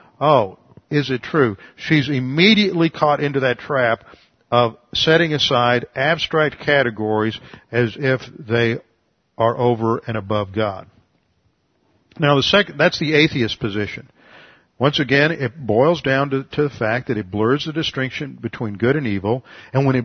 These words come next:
whenever you blur the distinction of good and evil, I pointed out last time,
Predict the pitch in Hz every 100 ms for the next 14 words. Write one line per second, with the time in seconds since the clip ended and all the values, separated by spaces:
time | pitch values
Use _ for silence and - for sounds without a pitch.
0 | 117 151 117 110 110 135 160 233 196 190
1 | 131 135 156 151 143 127 - 151 - 117
2 | 113 123 123 156 147 113 - 139 120 117
3 | 120 135 135 - 117